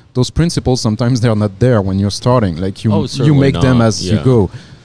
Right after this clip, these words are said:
Speaker 2: Yeah, and it's probably more instructive reading for myself than for anybody else.
Speaker 1: Uh, it was
Speaker 2: Uh,
Speaker 1: very interesting for me.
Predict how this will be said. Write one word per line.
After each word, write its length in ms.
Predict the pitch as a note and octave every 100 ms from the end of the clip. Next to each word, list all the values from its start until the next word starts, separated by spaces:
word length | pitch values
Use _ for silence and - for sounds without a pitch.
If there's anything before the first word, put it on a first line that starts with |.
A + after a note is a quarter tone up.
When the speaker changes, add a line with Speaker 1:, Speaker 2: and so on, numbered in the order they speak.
| - - -
Speaker 2:
Yeah, 400 | B2+ A2+ F2+ E2+
and 600 | - F#2+ F2+ E2+ E2 D#2+ D#2+ - - - - - - - - -
it's 280 | G#2+ - - -
probably 400 | - D#3 D3+ A2+
more 240 | G#2 G#2
instructive 640 | G2 F2 - G2 - F2 E2
reading 480 | F2 E2+ F2 E2
for 280 | - - E2
myself 800 | D#2 D#2+ D#2 - E2 E2+ F#2 -
than 200 | F2+ E2
for 140 | - E2
anybody 380 | D#2 D2+ D2 C#2+
else. 520 | D2 F#2+ G#2 - - - C3
Speaker 1:
Uh, 180 | C3+ B2+
it 60 |
was 140 | C3+ B2
Speaker 2:
Uh, 20 |
Speaker 1:
very 180 | C#3 D#3+
interesting 340 | - - C#3+
for 160 | - A#2
me. 200 | C3